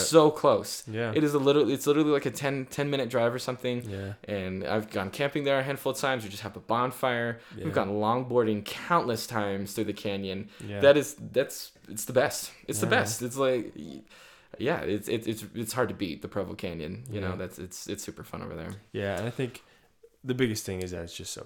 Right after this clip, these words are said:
Speaker 2: close. You don't have to drive
Speaker 1: And it's so
Speaker 2: far
Speaker 1: close.
Speaker 2: at all.
Speaker 1: Yeah,
Speaker 2: I mean,
Speaker 1: like, you
Speaker 2: you
Speaker 1: can,
Speaker 2: could go
Speaker 1: you can
Speaker 2: there daily if you wanted
Speaker 1: Yeah,
Speaker 2: to.
Speaker 1: yeah,
Speaker 2: It's
Speaker 1: and people do.
Speaker 2: nothing.
Speaker 1: Like, you could go on an epic camp out, and,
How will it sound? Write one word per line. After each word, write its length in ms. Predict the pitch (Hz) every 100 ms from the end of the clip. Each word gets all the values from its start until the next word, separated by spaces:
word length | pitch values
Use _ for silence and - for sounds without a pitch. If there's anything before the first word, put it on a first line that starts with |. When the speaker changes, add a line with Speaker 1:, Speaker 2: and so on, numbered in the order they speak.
| -
Speaker 2:
close. 320 | - - -
You 60 |
don't 160 | 101 98
have 120 | 90
to 80 | -
drive 180 | 87 95
Speaker 1:
And 80 | 196
it's 100 | -
so 220 | - 269
Speaker 2:
far 220 | - 220 -
Speaker 1:
close. 220 | 104 110
Speaker 2:
at 40 |
all. 460 | 113 113 117 117 113
Speaker 1:
Yeah, 260 | - 208 127
Speaker 2:
I 40 |
mean, 80 | 113
Speaker 1:
like, 180 | 170 208
you 60 |
Speaker 2:
you 60 | -
Speaker 1:
can, 140 | 196
Speaker 2:
could 60 | 170
go 60 | 127
Speaker 1:
you 40 |
can 100 | 123
Speaker 2:
there 120 | 87 104
daily 400 | 110 147 131 98
if 140 | 101
you 80 | 98
wanted 220 | 123 117
Speaker 1:
Yeah, 80 | 208
Speaker 2:
to. 300 | 87 87 101
Speaker 1:
yeah, 160 | - 190
Speaker 2:
It's 80 | 214
Speaker 1:
and 60 | 156
people 160 | 131
do. 80 | 127
Speaker 2:
nothing. 80 | 123
Speaker 1:
Like, 200 | 131 -
you 80 | 151
could 180 | 160 127
go 80 | 139
on 80 |
an 120 | 131 113
epic 320 | 123 127 -
camp 240 | 120 117
out, 280 | 139 143 -
and, 400 | 104 104 104 -